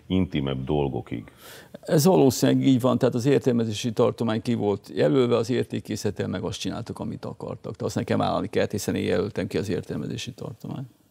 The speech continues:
Speaker 2: Ez így van.
Speaker 1: És mondjuk, hogyha a két extrémet veszünk, a, a, a, nem biztos, hogy ez,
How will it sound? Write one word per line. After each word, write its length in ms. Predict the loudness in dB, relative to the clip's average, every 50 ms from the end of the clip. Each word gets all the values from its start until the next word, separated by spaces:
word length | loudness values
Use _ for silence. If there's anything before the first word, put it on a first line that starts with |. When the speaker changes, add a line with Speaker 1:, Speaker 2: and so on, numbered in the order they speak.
| -8 -2
Speaker 2:
Ez 80 | 2
így 200 | 2 2 2 0
van. 160 | -6 -10 -12 -14 _ _ _ _ _ _ _ _ _ _ _ -20 -20 -18 -18 -18 -20 -20 -20 -14 -6
Speaker 1:
És 240 | -2 -2 -2 -2 -2 -10 -16 -20 _ _ -12
mondjuk, 340 | -8 -2 2 4 4 4 4
hogyha 360 | 4 2 4 4 4 4 4
a 80 | 2
két 320 | 4 4 4 4 4 4 4
extrémet 580 | 2 2 0 -2 -4 -2 0 0 0 -2 0
veszünk, 440 | -2 -2 -2 -2 -4 -6 -4 -4 -2
a, 160 | -2 0 0
a, 640 | -2 -2 -2 -2 -2 -2 -2 -2 -2 0 0 -2 -4 -4
a, 100 | -2 0
nem 140 | 2 2
biztos, 200 | 2 2 0 -4
hogy 100 | -4 -2
ez, 140 | 0 0 0